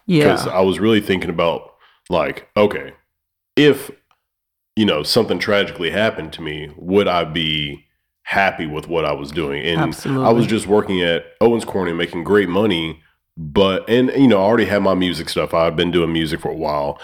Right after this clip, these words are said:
Speaker 2: and I've been doing the podcast, but I was like, "Okay, couldn't I take this to another level if," 'cause I was, I was actually trying to pay off my house super early.
Speaker 1: Mm-hmm.
Speaker 2: I'm talking, like,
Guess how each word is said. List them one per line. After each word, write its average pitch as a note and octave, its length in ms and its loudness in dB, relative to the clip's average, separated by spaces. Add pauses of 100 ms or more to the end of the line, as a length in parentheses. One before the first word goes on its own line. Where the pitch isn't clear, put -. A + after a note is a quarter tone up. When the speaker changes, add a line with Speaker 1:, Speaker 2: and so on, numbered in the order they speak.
(140)
Speaker 2:
and A2 140 4
I've A2+ 120 4
been G#2 120 4
doing G2 200 0
the E2+ 60 -4
podcast, D#2 800 -4 (360)
but F2 460 2 (460)
I F#2+ 80 2
was F#2+ 180 0
like, D#2+ 400 -2 (680)
"Okay, D2+ 360 0 (520)
couldn't D3+ 220 2
I A#2 100 2
take G2 280 -2
this F#2+ 240 0
to F2 440 0
another F#2 340 0
level D#2+ 760 0
if," F2+ 440 -2
'cause A2 140 4
I A2+ 80 4
was, D3+ 200 2 (140)
I D#3+ 60 4
was G2 100 2
actually B2+ 300 0
trying G2 160 0
to E2+ 60 -2
pay G2+ 160 0
off F2 180 0
my D2 100 -4
house D2+ 320 -2
super F#2+ 380 -2
early. E2 380 0
Speaker 1:
Mm-hmm. E3 520 4
Speaker 2:
I'm A#2 80 2
talking, G2 360 0
like, D#2+ 440 -6